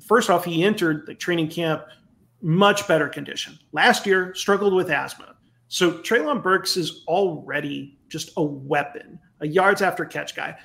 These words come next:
He's not gonna need this massive target share to be dangerous. And in best ball drafts, just yesterday,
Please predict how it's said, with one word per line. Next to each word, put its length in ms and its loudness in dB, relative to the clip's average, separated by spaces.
He's 180 -2
not 180 2
gonna 200 0
need 320 -2
this 180 -6
massive 460 -6
target 360 -6
share 320 -4
to 140 -4
be 320 -12
dangerous. 760 -6
And 400 -4
in 100 -4
best 280 -6
ball 120 0
drafts, 340 -4
just 340 0
yesterday, 500 -2